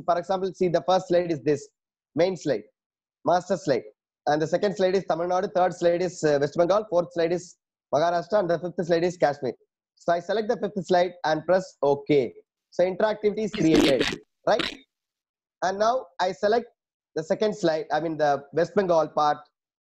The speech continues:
I press Control K and select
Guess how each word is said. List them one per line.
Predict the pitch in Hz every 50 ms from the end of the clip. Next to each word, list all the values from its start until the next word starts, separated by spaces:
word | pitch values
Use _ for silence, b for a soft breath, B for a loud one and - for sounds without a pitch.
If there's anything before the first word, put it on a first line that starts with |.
| _ -
I | 139 151 156
press | - 190 202 196
Control | - - 175 175 - 202 208 190 185 -
K | 185 170 165 165 160 160 - _ _ _ _ _ _ _ _ _ _ _ _ -
and | 151 170 170 170 170 170 - _ _ _ _ _
select | _ _ - 180 202 214 202 208